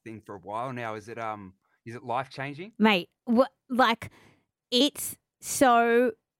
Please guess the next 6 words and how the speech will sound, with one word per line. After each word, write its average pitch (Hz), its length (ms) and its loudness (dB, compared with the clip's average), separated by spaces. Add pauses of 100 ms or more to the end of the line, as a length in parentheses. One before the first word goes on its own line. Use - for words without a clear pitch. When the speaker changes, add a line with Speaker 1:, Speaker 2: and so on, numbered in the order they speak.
(120)
Speaker 2:
I 254 360 4
feel 320 220 4
like 294 240 4
an 302 120 8
insane 220 440 6
person. 180 600 -2